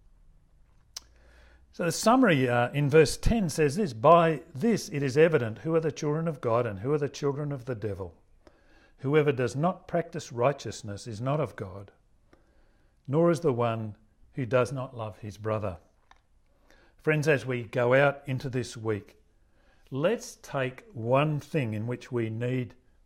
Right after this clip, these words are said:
to be more like Jesus. Let's do a bit of self-assessment. Some area in which we need to purify ourselves, practice righteousness.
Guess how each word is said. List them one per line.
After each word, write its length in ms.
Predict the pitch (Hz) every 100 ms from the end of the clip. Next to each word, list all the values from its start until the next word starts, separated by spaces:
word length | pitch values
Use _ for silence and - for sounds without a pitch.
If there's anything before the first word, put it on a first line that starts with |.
| -
to 80 |
be 140 | 123 120
more 240 | 110 110
like 260 | 110 107 104
Jesus. 420 | - 98 92 98
Let's 200 | 147 139
do 140 | -
a 40 | 127
bit 160 | 120
of 100 | 135
self-assessment. 920 | - - 135 - - - 104 - 104 98 _ _ _ _ _
Some 420 | - - 202 247 208
area 420 | 160 190 208 107 110
in 140 | 120
which 260 | 131 135 -
we 180 | 139 139
need 260 | 131 131
to 200 | 127 113 104 - _ _
purify 560 | - 220 262 214 147 117
ourselves, 440 | 107 - 98 92
practice 500 | - - 185 170 123
righteousness. 880 | 113 117 147 - 127 - 95 98 _